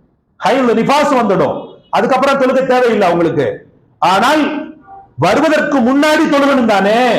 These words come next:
என் பக்துக்கள் கடந்து கொண்டிருக்கின்றன, என் தொழுகைகள் கடந்து கொண்டிருக்கின்றன என்று ஒரு அற்புதமான,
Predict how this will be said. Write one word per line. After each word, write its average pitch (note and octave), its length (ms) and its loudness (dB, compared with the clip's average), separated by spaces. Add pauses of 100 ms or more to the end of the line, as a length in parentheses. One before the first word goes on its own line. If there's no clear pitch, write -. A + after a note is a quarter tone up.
(520)
என் F3 200 0
பக்துக்கள் C4 960 -2
கடந்து C4+ 400 2
கொண்டிருக்கின்றன, G3+ 680 0 (720)
என் G#3+ 220 0
தொழுகைகள் D4 540 2
கடந்து C4+ 280 0
கொண்டிருக்கின்றன B3 640 0
என்று A3+ 600 -2
ஒரு F3 120 0
அற்புதமான, B3+ 680 0